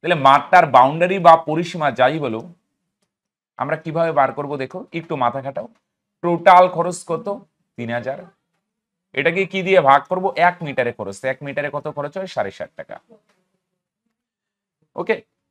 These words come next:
টোটাল খরচ হয় সাড়ে, আহ, তিন হাজার টাকা। এটাকে এক মিটারে খরচ দিয়ে ভাগ করবো। একটা এক্সাম্পল দিই কেন ভাগ করব।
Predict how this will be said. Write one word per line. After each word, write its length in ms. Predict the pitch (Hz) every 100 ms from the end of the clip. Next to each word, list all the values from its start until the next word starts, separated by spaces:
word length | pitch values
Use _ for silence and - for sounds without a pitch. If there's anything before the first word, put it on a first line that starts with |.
| _ -
টোটাল 520 | 185 185 196 208 202 - _ _
খরচ 300 | - 165 180
হয় 100 | 190
সাড়ে, 440 | 180 160 147 156 151
আহ, 180 | 135 131
তিন 200 | 170 180
হাজার 220 | 180 180
টাকা। 280 | 196 196 233 - _ -
এটাকে 280 | 156 196 214
এক 320 | 208 190 202
মিটারে 340 | 175 165 160 170
খরচ 220 | 151 165
দিয়ে 160 | 196
ভাগ 160 | 135 110 -
করবো। 140 | 110
একটা 220 | 143 -
এক্সাম্পল 500 | 135 120 147 151 160
দিই 160 | 143 135
কেন 260 | 123 135
ভাগ 160 | 123 107 -
করব। 240 | 95